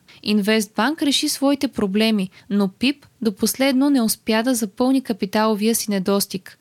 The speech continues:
Така Първа инвестиционна пусна аукцион за сто и десет милиона книжа, с които се дава участие в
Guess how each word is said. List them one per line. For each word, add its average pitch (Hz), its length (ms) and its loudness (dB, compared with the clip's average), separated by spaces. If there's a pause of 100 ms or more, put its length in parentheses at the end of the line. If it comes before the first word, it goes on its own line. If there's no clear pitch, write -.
(100)
Така 214 280 -2
Първа 214 380 0
инвестиционна 247 840 0 (100)
пусна 294 400 0 (100)
аукцион 208 680 -2
за 208 180 -2
сто 269 220 -2
и 294 80 2
десет 240 380 -2
милиона 220 420 0
книжа, 190 640 -2
с - 100 -8
които 247 340 0
се 285 160 -2
дава 254 320 2
участие 233 600 0
в 285 100 0